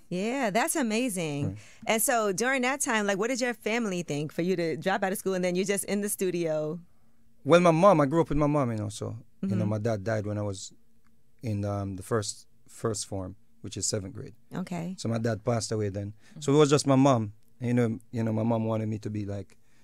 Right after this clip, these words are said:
Speaker 2: some, you know, doctor or whatever. Um, but I think
Speaker 1: <laughs>
Speaker 2: music is an inner thing, you know.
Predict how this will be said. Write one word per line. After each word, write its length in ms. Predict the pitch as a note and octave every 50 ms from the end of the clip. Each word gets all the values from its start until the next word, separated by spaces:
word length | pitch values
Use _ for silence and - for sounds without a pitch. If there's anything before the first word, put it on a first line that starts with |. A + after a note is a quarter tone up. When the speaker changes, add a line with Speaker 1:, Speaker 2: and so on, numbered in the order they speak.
| - -
Speaker 2:
some, 400 | - - - A#2 G#2+ G2+ F#2+ F#2 - - - - - - - - - -
you 100 | A2 G2+
know, 260 | G2+ G2 F#2+ F#2+ G#2+ A2 G#2 - - - - - - - - - - -
doctor 340 | B2 A2 G#2 - - A2 G#2
or 60 | G2+
whatever. 360 | G2 G2 G2 G2+ G2+ G2+ G#2+ - - - - - - - - - - - - - - - -
Um, 340 | A#2+ A2 A2 A2 G#2+ G#2 G2+
but 180 | G#2+ G2+ - - B3 -
I 60 | G#2+
think 200 | G#2 B2+ A#2+ G#2+
Speaker 1:
<laughs> 120 | A2+ B2+
Speaker 2:
music 320 | C3+ C3 A#2+ A#2+ A#2+ - A#2+
is 140 | A#2 G2+
an 120 | A2 A2 -
inner 220 | A#2 A#2 A2+ G#2+
thing, 220 | G#2 - A2+ G#2 G2+
you 80 | G#2+
know. 140 | A#2 C3+